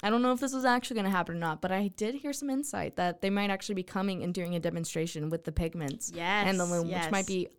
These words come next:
Speaker 1: amazing.
Speaker 2: I'm really excited to see that. Yeah.
Speaker 1: Yeah.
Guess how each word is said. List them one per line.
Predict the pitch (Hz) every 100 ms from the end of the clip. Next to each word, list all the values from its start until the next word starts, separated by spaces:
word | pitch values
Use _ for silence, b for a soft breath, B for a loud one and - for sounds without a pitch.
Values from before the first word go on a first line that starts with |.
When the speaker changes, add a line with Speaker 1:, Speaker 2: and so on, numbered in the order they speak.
| -
Speaker 1:
amazing. | 190 185 170 160 156 -
Speaker 2:
I'm | 180 208
really | 196 185 175
excited | 175 170 170 170
to |
see | - 170
that. | 165 165 160 -
Yeah. | 220
Speaker 1:
Yeah. | 277